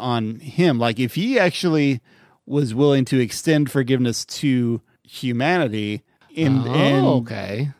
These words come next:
Speaker 1: and in that sense, rather than having this all-out violent conflict against these evil demon things,
Speaker 2: Okay.
Speaker 1: if the, the act of forgiveness just sapped them of their power,
Speaker 2: Okay.
Speaker 1: that would be, that would be interesting.
Speaker 2: And I think the, it's a big enough book, you could actually throw it different layers. You could have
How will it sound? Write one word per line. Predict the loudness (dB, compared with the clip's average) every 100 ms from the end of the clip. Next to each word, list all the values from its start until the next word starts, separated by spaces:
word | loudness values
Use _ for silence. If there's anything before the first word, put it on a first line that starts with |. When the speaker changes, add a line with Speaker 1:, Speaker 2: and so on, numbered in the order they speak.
| -2
Speaker 1:
and | 0
in | 0
that | 2 2 0
sense, | -4 -6 -4 -6 -10 -6
rather | 0 2 2
than | 2 2
having | 2 2 0
this | -2 -4
all-out | 0 4 4 0
violent | -2 0 0 0 -4 -8 -12
conflict | -2 2 2 -2 -6 -6
against | -6 -4 -6 -6
these | -8 -6
evil | -6 -4 -4 -4 -6
demon | -6 -4 -2 -2 -6
things, | -6 -8 -8 -2
Speaker 2:
Okay. | 0 0 -2 -4 -18
Speaker 1:
if | -8 -6 -4
the, | -2 -4 -6
the | -8 -2
act | -2 0 -2
of | -2
forgiveness | -4 -6 0 2 2 -2
just | -4 -8 -8 -14 -20 _
sapped | -6 -2 0 0
them | -2 0
of | -2
their | -4 -4
power, | -2 0 -2 -6 -10 -6
Speaker 2:
Okay. | 0 0 2 0 -2
Speaker 1:
that | -6 -4
would | -2
be, | 0 -2
that | -2 -4
would | -2
be | 0
interesting. | -2 -4 -6
Speaker 2:
And | -2
I | 0
think | 0 -4 -6 -8
the, | -2 -2 -2
it's | -2 0
a |
big | 0 2
enough | 2 0
book, | 0 -2 -2
you | 0
could | 0
actually | 0 0
throw | 0 2
it | 2
different | 0 -2
layers. | 0 2 2 2 0
You |
could | 0 0
have | 0 2 4 4 2